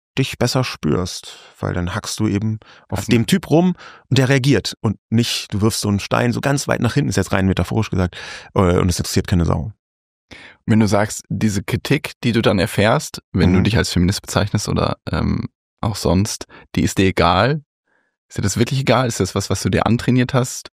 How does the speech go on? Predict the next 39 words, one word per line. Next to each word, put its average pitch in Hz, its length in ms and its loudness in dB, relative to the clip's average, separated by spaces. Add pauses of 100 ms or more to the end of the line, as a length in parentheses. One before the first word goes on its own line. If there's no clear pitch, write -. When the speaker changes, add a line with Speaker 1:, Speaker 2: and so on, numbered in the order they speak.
(320)
Speaker 1:
Man, 139 260 2
man 135 160 4
muss 143 400 -2 (120)
lernen, 135 420 2
damit 117 220 2
umzugehen, 104 580 0
aber 104 160 -2
ich 104 120 -2
hab - 180 -4 (800)
da 98 340 4
auch - 380 -2
auf - 220 -10
eine 110 140 0
sehr 98 320 2
harte 101 400 0
Schule 98 520 0
gehen 92 280 2
müssen. 135 420 0 (160)
Speaker 2:
Mhm. 92 260 0
Speaker 1:
Ich 107 100 -4
gehöre 104 340 4
zu - 120 -4
den 95 140 2
ersten 95 300 -2
Personen, 98 320 2
die 92 80 2
in 92 80 2
sozialen 92 340 2
Medien 92 240 2
in 92 80 2
Deutschland 90 360 0
so - 60 -4
ihren 90 200 0
Kopf - 340 -6
samt 98 220 -2
Frisur, 113 520 2 (800)
ähm, 98 360 2 (640)
rausgestreckt - 720 0
haben. 135 260 0